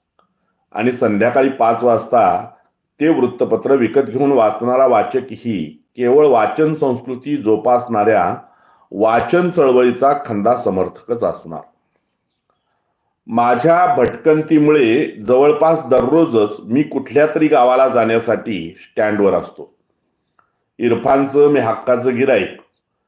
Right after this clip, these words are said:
त्यामुळे एक दोन दिवस जरी मी स्टँडवर दिसलो नाही तरी इरफान अस्वस्थ होतो. मग भेटला की लगेच या एक दोन दिवसांचे बरेच प्रश्न होतात आणि "सर, बरेच दिवस दिसला नाहीत, कुठे दौऱ्यावर होता का?"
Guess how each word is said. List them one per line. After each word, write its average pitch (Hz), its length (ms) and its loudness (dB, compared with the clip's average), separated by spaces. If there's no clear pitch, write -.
त्यामुळे 151 300 0
एक 139 260 -2
दोन 180 240 0
दिवस 156 400 4
जरी 156 180 2
मी 156 140 2
स्टँडवर 143 560 0
दिसलो 123 360 0
नाही 101 500 -2
तरी 127 140 -4
इरफान 117 640 0
अस्वस्थ 123 560 0
होतो. - 380 -4
मग 127 160 -4
भेटला 113 380 2
की 131 220 -2
लगेच 127 560 0
या 123 120 0
एक 113 320 -2
दोन 135 180 2
दिवसांचे 127 560 0
बरेच 135 540 -2
प्रश्न 117 340 -4
होतात 101 400 0
आणि 123 640 0
"सर, 143 240 0
बरेच 123 360 0
दिवस 202 180 -2
दिसला 147 360 -2
नाहीत, 101 300 0
कुठे - 200 -8
दौऱ्यावर 110 460 0
होता 110 220 0
का?" 104 260 -2